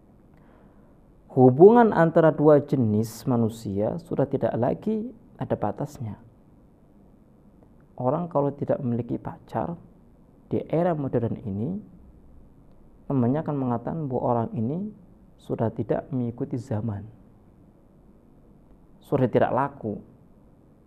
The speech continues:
Dan perzinaan di era ini bagi sebagian orang adalah sesuatu yang biasa,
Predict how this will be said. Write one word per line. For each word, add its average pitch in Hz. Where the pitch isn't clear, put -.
Dan 107
perzinaan 123
di -
era 117
ini 107
bagi 151
sebagian 110
orang 120
adalah 143
sesuatu -
yang 120
biasa, 117